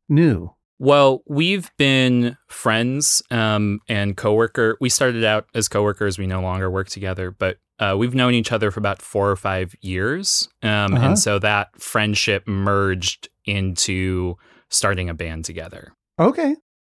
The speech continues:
Speaker 1: And is this a band that plays out in the world?
Speaker 2: No.
Speaker 1: So it's just a fun time band for friends?
Speaker 2: It's a fun time band. We do have our first performance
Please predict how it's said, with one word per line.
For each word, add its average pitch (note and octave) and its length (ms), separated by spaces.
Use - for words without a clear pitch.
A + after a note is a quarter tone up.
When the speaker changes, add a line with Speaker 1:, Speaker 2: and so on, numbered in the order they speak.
Speaker 1:
And D#3 300
is C#3 180
this D#3 160
a E3+ 60
band D3+ 340
that C#3+ 220
plays D3 320
out C#3+ 280
in F#3 100
the G3 60
world? G3+ 460
Speaker 2:
No. G#2 300
Speaker 1:
So D#3 140
it's D3 100
just - 180
a E3+ 40
fun D#3+ 240
time D3 220
band B2+ 280
for B2+ 100
friends? - 440
Speaker 2:
It's D3+ 160
a F#3+ 60
fun D#3 260
time D3 260
band. C3 280
We C3 100
do D3+ 240
have C#3 200
our A#2 140
first - 680
performance G#2+ 800